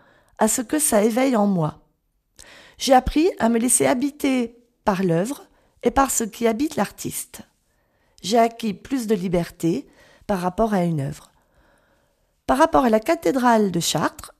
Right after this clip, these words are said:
cela m'a aidé à trouver les mots adaptés, un langage pour toucher tout le monde. J'ai appris comment l'homme, à travers toutes les créations artistiques, vit une expérience spirituelle et exprime sa relation au beau,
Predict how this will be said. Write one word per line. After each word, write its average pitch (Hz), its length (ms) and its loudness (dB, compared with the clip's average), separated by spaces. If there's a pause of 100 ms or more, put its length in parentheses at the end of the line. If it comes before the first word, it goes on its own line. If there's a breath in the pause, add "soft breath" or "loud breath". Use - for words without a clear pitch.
cela 277 380 2
m'a 254 180 4
aidé 254 200 2
à 285 100 4
trouver 254 320 0
les 240 80 4
mots 277 200 4
adaptés, 214 720 0 (360 soft breath)
un 254 100 2
langage 254 560 4 (460 loud breath)
pour 254 160 -6
toucher 311 340 0
tout 330 180 2
le 247 60 4
monde. 175 420 2 (800 soft breath)
J'ai 254 200 2
appris 254 340 0
comment 226 300 2
l'homme, 202 400 4 (160)
à 208 80 2
travers 208 420 2
toutes - 220 -4
les 285 100 0
créations 240 480 0
artistiques, - 880 -6 (640 soft breath)
vit 247 280 4
une 247 120 6
expérience 208 600 2
spirituelle 214 800 0 (580 soft breath)
et 233 80 6
exprime 262 440 0
sa 262 160 0
relation 196 680 0 (120)
au 180 140 0
beau, 196 440 2